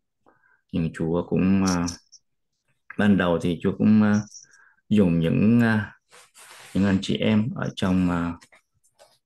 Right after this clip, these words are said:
à, à, nòng cốt ở trong Công giáo. Thì bốn anh chị em đã mua cái, à, mảnh đất này <clears throat> là để, um,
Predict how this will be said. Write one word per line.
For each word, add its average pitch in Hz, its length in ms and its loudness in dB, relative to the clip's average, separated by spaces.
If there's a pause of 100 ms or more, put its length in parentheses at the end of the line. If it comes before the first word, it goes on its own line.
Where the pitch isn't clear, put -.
(140)
à, 95 200 0 (460)
à, - 180 -6
nòng 95 340 -2
cốt 123 260 -2 (100)
ở 82 320 -2
trong 85 280 -2
Công 85 200 -2
giáo. 87 260 -4 (280)
Thì 92 260 -2 (220)
bốn 92 120 0
anh 101 140 0
chị - 140 -6
em 95 420 -4
đã 92 440 -6 (640)
mua 90 420 2
cái, 95 360 -2
à, 92 140 -2
mảnh 90 260 -2
đất - 220 -4
này 87 280 -4 (580)
<clears throat> 95 420 0 (500)
là 85 500 -4 (300)
để, 95 340 -4
um, 87 400 -6